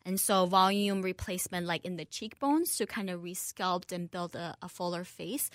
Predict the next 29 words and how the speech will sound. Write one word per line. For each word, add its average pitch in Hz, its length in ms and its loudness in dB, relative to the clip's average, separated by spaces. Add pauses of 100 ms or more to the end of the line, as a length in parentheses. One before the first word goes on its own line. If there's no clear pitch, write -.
(260)
There 185 100 4
are 175 140 6
fillers 170 480 -8
for 233 180 -6
that. 196 480 0 (420)
Um, 185 540 4 (800)
and 208 160 2
then 202 160 4
for, 202 480 6 (100)
uh, 170 320 0
kind 180 180 -6
of 180 60 -2
like 180 220 -6
we - 60 -16 (100)
talked 170 240 0
about 175 240 -2
the, 170 200 -2
the 175 200 -4
marionette 175 400 0
lines, 208 420 0
even 208 240 -2
like 190 160 -4
around 180 600 -2
the 175 80 -14
mouth 175 480 -4
and 196 160 -6 (120)
like 180 220 -4
lip, 180 240 -4 (160)
lip 202 240 0